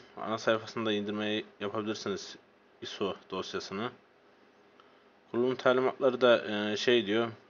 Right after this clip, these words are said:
e, çıkan Milix klasörünü diyor, kopyalayın diyor, aşağıda belirtilen, e, lokasyonlara, dizinlere.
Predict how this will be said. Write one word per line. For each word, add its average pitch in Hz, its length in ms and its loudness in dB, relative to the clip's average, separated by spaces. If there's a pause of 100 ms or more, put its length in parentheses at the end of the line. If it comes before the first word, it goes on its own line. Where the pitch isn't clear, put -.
(120)
e, 101 520 -2
çıkan 113 280 0
Milix 110 600 -2 (880)
klasörünü 101 640 0
diyor, 101 180 2
kopyalayın 107 640 2
diyor, 101 340 0
aşağıda 98 480 0
belirtilen, 101 480 -4 (680)
e, 92 260 -4
lokasyonlara, 92 920 0
dizinlere. 95 640 -4